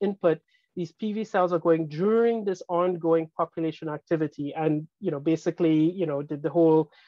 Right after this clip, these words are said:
uh, inhibitory network, and you can get, uh,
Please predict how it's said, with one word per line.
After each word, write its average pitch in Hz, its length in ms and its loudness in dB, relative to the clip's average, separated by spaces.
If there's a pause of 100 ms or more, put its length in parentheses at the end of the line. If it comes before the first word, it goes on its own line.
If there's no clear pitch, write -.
(200)
uh, 139 260 0 (720)
inhibitory 165 500 2
network, 185 520 2
and 165 100 2
you 147 80 -4
can 156 160 -6
get, 151 240 -6
uh, 147 300 -8